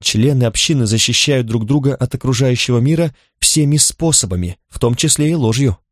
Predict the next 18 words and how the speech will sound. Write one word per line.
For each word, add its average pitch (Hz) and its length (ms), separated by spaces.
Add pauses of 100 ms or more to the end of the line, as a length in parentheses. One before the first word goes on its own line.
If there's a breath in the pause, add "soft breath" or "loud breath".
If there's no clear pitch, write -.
(640)
"Верно. 95 500 (540 soft breath)
Однако 92 500
похищение 110 720
людей — 98 460
это 101 180
слишком, 139 480
тут 113 180
что-то - 340
не 127 100
так. - 380 (200)
Думаю, 117 520
любой 127 400
из 98 80
свидетелей 110 580
Иеговы 101 520
со 98 160
мной 98 200
согласится". 101 720